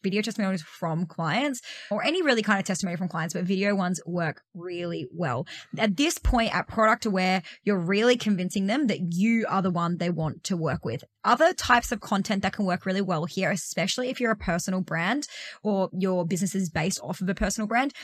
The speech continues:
is opinion-based thought leadership content. So opinion-based thought leadership content is like, "This is what I believe. And because I believe this, this is what I teach." People who love that version of it, so, like, for example, Tim and I believe in hard work.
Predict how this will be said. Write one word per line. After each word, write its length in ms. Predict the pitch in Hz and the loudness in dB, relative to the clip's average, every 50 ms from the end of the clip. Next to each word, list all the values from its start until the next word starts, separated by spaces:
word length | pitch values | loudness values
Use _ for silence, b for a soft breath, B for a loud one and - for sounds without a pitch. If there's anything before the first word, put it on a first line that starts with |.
| B B B | B B B
is 140 | - 226 208 | 0 2 2
opinion-based 1040 | 220 - - - - 240 240 247 269 269 269 233 214 208 180 180 185 - - - - | 2 4 2 2 4 4 2 4 4 4 2 4 4 4 2 2 0 -2 -6 -10 -12
thought 340 | - - 208 196 190 - | -4 -2 0 0 0 0
leadership 480 | - 190 180 175 165 185 - - 165 - | -2 -2 -2 -2 -2 -2 -2 -2 -4 -6
content. 520 | - - - 165 160 - - - - - B B B B B | -6 -6 -4 -4 -2 -4 -4 -6 -8 -10 B B B B B
So 160 | B - - | B 0 0
opinion-based 680 | 226 208 - - 277 277 302 311 285 285 262 233 - - | 2 4 6 4 4 6 4 4 4 4 2 2 2 0
thought 160 | 233 220 - | 0 0 2
leadership 320 | - 214 208 208 - - | 2 2 2 2 0 -2
content 380 | - - 208 190 202 220 202 185 | -2 0 -2 -2 0 0 0 -2
is 100 | 180 - | 0 0
like, 240 | 180 165 165 165 - B B B B B B B | 0 0 0 -2 -4 B B B B B B B
"This 160 | - 254 240 | -2 -2 0
is 100 | 320 285 | 0 2
what 140 | 277 277 196 | 2 4 4
I 120 | 170 196 214 | 6 6 6
believe. 400 | 208 240 240 269 330 427 466 466 - - _ _ _ _ _ _ - | 4 4 2 4 4 4 2 2 0 -8 _ _ _ _ _ _ 0
And 360 | 220 214 214 214 208 208 208 - - 202 | 2 4 6 6 6 4 2 0 -4 -2
because 280 | 180 233 220 - 311 302 | 0 2 4 6 6 6
I 80 | 311 | 6
believe 340 | 269 247 226 220 220 214 208 | 6 6 4 2 2 2 2
this, 220 | - 220 214 202 - | 2 0 0 2 0
this 120 | 214 196 | -2 0
is 100 | 202 190 | 0 0
what 120 | 185 190 185 | 0 0 0
I 80 | 156 | 0
teach." 460 | 143 - - 190 123 - - - - B B B B B B B | -2 -2 -4 -4 -4 -2 -4 -4 -4 B B B B B B B
People 260 | - - 285 240 349 349 | 2 2 4 4 2 2
who 180 | - 339 302 | 2 2 2
love 580 | 254 226 196 202 196 185 196 226 240 247 - - - _ | 2 2 2 2 4 4 4 4 4 0 -4 -8 -16 _
that 420 | - 185 165 170 196 196 233 233 - | -4 -2 0 4 4 4 4 4 2
version 460 | 214 202 190 190 190 185 196 196 226 | -4 -4 -2 -2 0 0 0 0 -2
of 80 | 220 233 | -2 -2
it, 120 | 339 440 | -2 -4
so, 120 | - - 214 | 0 0 0
like, 100 | 202 175 | 0 -2
for 220 | - - 208 214 | -2 -2 0 0
example, 260 | 208 208 190 220 277 | 2 0 0 -2 -2
Tim 200 | 294 - 285 277 | -2 -2 0 2
and 60 | 285 | 4
I 60 | 269 247 | 4 4
believe 260 | 240 214 196 208 208 | 4 2 0 0 0
in 100 | 208 202 | 0 0
hard 220 | 170 202 196 175 | 2 2 0 0
work. 300 | - - - - - - | -2 -6 -8 -8 -12 -18